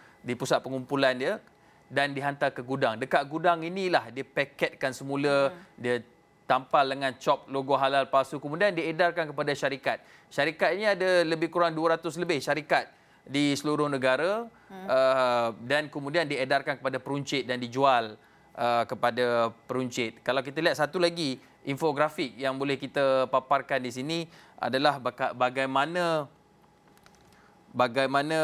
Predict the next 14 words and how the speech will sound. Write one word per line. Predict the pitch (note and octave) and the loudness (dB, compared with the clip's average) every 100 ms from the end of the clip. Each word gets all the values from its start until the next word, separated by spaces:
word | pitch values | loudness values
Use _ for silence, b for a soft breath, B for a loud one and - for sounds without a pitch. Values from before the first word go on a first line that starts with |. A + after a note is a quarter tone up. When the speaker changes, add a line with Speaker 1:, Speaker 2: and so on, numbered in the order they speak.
| D3+ C#3+ - | 4 2 2
Speaker 1:
uh, | C3+ C3 | 2 2
syarikat-syarikat | B2+ C3 B2+ B2+ C#3 C3 C#3+ C3 | 2 -2 0 0 0 0 0 0
ini, | C#3+ E3 F3+ F3 - b b b | -2 -2 -2 -4 -10 b b b
uh, | D3 D3+ D#3 D#3 D3+ C#3+ - _ _ _ - | 4 6 6 6 6 2 -2 _ _ _ -4
mengesan | E3 E3+ F3 - - C3 A#2 B2 | 0 0 0 0 4 4 2 -6
ataupun | B2+ D#3 E3 F3 E3+ E3 - _ _ _ b b b _ _ - | -4 -2 2 2 2 -8 -18 _ _ _ b b b _ _ -4
melihat | C#3+ D#3 D#3 G3 | 0 2 2 2
Speaker 2:
Menjalankan | A#3 A#3 A#3 | 0 -4 -4
modus | A3+ A3 A3 | -2 -4 -4
Speaker 1:
Ya, | G3 | -2
Speaker 2:
operandinya. | E3+ C3 A2+ G2+ F3+ F3 | 2 2 2 -4 -6 -4
Speaker 1:
modus | E3 D#3 E3 | 0 0 2
operandi | E3 E3 D#3+ E3 D#3 | 2 2 0 0 -4
mereka. | D3+ D3+ D3+ A2+ | -4 -2 0 -2